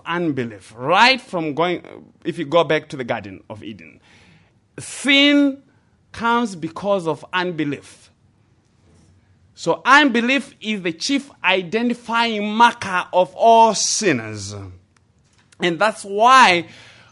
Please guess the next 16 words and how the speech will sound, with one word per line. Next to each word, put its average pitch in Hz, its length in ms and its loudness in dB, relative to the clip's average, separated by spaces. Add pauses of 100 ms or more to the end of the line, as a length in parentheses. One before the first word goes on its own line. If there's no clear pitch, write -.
(220)
when 180 460 -4
John 262 280 6
writes 247 300 4
his 208 200 -4
gospel, 143 760 2 (420)
he 175 240 -4
is 147 120 -6
always 180 340 2
talking 139 300 -10
about 117 320 -6
believing 104 640 -8 (360)
and 120 200 -8
believing 110 540 -6 (300)
and 120 220 -6
believing. 107 480 -10 (320)
Because 147 560 -2